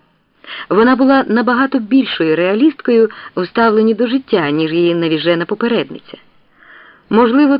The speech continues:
це зумовлювалося тим, що Димову природа не надарувала ні вродою, ні романтичним шармом Мельникової. Простакувата, скромна і бідна,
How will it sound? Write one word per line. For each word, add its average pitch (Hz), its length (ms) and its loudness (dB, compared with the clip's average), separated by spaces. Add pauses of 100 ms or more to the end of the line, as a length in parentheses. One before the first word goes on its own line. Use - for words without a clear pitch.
(120)
це 302 160 2
зумовлювалося 254 760 2
тим, 285 300 2
що 165 320 -2
Димову 254 480 2
природа 214 600 2 (280)
не 285 180 4
надарувала 190 760 0 (200)
ні 165 200 0
вродою, 247 580 0 (340)
ні 262 240 4
романтичним 165 640 -2
шармом 233 520 -2
Мельникової. 185 760 -4 (800)
Простакувата, 220 840 0
скромна 214 560 0
і 156 100 -2
бідна, 277 440 0